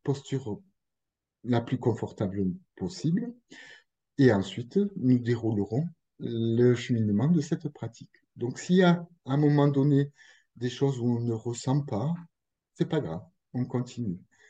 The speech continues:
S'il y a des choses qui nous sont désagréables, on les laisse et on poursuit. Par contre, s'il y a des choses qui nous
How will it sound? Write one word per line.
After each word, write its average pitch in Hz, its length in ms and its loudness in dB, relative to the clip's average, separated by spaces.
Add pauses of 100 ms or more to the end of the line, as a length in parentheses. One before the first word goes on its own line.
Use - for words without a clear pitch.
(300)
S'il - 160 -2
y 113 40 4
a 107 40 4
des 107 100 -2
choses 117 280 -2
qui - 160 -8
nous 110 80 0
sont 107 380 -2
désagréables, 110 880 0 (240)
on 170 100 2
les 139 160 4
laisse 113 500 -4 (200)
et 160 60 2
on 165 100 2
poursuit. - 600 -12 (440)
Par 92 120 -8
contre, 127 220 2
s'il - 140 2
y 113 40 8
a 107 60 4
des 107 120 0
choses 127 340 -4
qui 135 480 0
nous 120 640 2